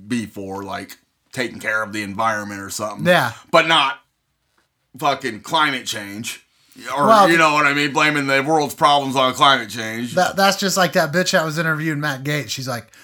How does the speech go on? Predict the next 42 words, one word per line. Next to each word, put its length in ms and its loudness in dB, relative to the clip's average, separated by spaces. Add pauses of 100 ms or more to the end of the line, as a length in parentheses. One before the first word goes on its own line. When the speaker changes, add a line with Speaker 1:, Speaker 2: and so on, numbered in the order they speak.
(120)
Speaker 2:
"You 140 -2
review-, 520 -2
removed 520 0
McCarthy 580 -4
and 140 -6
you 60 -4
didn't 220 -4
have 180 -4
a 60 -6
replacement 680 -4
lined 280 -6
up. 300 -10 (540)
Look 160 2
at 80 2
what 160 4
you 120 2
fuckers 440 -2
are 20 0
doing 220 -2
with 160 -6
climate 400 -4
change 300 -6
shit." 300 -8 (300)
Speaker 1:
Right. 340 -2 (240)
Speaker 2:
<laughs> 200 -20
You're 160 0
Speaker 1:
Right. 60 6
Speaker 2:
gonna 100 2
remove 440 0
gas 300 2
cars 420 2
and 120 -6
you 80 -2
have 260 2
no 220 2
viable 520 -2
option 460 -4
other 300 -2
than 160 -6
gas 260 -6
cars. 380 -8
Speaker 1:
Nothing. 380 0